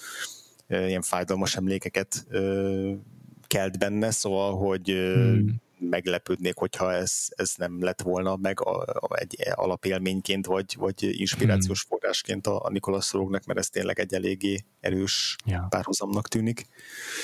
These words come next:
Speaker 2: Igen, és hát aztán ott van a Hereditary, amiről már beszéltünk, abban meg a kislány, azt hiszem, sárga esőkabátot hord.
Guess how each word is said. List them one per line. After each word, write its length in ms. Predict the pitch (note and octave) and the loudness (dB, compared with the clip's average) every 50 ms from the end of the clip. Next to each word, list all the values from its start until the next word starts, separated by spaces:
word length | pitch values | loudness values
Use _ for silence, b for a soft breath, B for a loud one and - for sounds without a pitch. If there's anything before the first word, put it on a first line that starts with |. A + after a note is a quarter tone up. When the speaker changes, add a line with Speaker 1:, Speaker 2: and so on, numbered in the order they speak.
| B B B B B B B B | B B B B B B B B
Speaker 2:
Igen, 320 | - B2+ A2+ G#2+ G#2 G#2 A2+ | 2 4 6 6 6 6 6
és 100 | A#2 - | 6 4
hát 180 | C3 B2+ - | 4 4 4
aztán 260 | B2 A#2 - - B2+ B2 | 2 2 4 4 4 4
ott 120 | B2 - | 6 6
van 100 | B2 A#2 | 6 6
a 60 | A2 | 6
Hereditary, 600 | G#2 A2+ B2 B2 A#2+ B2 A#2 - B2 B2 B2 B2+ | 6 6 6 6 4 4 4 4 4 6 6 6
amiről 240 | B2 A#2 A2 A2 A2+ | 6 6 6 6 6
már 140 | A2+ A2+ A2 | 4 4 4
beszéltünk, 480 | A#2+ A#2 - - B2 - - A#2+ A2+ | 4 2 4 2 2 4 4 2 4
abban 220 | - A#2 A2 A#2 A#2 | 4 2 4 4 6
meg 200 | A2+ A2+ A2 - | 6 4 4 2
a 40 | A2 | 2
kislány, 340 | - B2 A#2 - - A2+ | 2 2 2 4 4 4
azt 80 | A2+ A2 | 4 4
hiszem, 140 | - - G#2 | 4 2 0
sárga 440 | G2+ - - A#2 A2+ A2+ A2 A2+ A#2 | 2 4 4 4 6 6 6 6 6
esőkabátot 680 | A#2+ A2+ - - A#2+ - C3 B2+ C3 C3 B2 - A#2+ - | 4 4 4 4 4 4 4 4 4 4 4 2 0 0
hord. 400 | - - B2+ B2 B2+ C3 C3 B2+ | 2 2 4 6 6 4 4 2